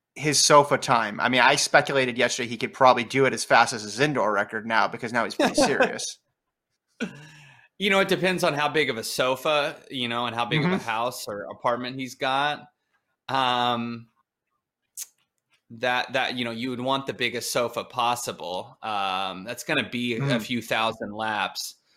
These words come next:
Speaker 2: Yeah, I,
Speaker 1: <laughs>
Speaker 2: you know, in all seriousness, I, you can't get any momentum going. So, it, you know, I don't know.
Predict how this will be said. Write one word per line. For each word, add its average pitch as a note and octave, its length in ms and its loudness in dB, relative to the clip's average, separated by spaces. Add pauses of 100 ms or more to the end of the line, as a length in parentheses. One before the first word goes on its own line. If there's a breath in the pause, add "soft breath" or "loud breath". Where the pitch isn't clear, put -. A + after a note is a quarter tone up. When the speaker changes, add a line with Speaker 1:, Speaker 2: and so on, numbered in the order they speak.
(640)
Speaker 2:
Yeah, E3 340 2
I, C3+ 280 -4
Speaker 1:
<laughs> B3+ 100 -6
Speaker 2:
you F3 180 -2
know, D3+ 340 -2
in D3 80 -2
all D3+ 160 2
seriousness, D#3+ 600 -2
I, C#3 120 2 (160)
you C3 260 -12
can't C#3 340 -4
get C3 140 -2
any C3 160 0
momentum A#2+ 600 -4
going. G#2+ 360 -4
So, A2 220 -2
it, A2+ 260 -4
you B2 160 -2
know, G2+ 320 -8
I A#2 80 0
don't B2 220 -4
know. A#2+ 80 -10